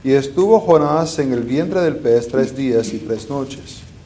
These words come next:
Entonces oró Jonás a Jehová, su Dios, desde el vientre del pez, y dijo,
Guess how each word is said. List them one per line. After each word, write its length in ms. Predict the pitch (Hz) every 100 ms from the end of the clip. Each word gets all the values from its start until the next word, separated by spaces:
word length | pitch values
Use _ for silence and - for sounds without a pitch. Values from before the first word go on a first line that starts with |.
| - - -
Entonces 480 | 143 196 233 240 226
oró 260 | 185 180 196
Jonás 540 | 165 160 165 190 170
a 80 | 147
Jehová, 760 | - 135 131 180 185 185 185 -
su 180 | 143 127
Dios, 500 | 143 165 175 170 123
desde 600 | 143 135 - 135 131 131
el 80 | 120
vientre 400 | 143 196 175 156
del 140 | 127
pez, 340 | 127 135 139
y 60 | 131
dijo, 460 | 131 190 - 110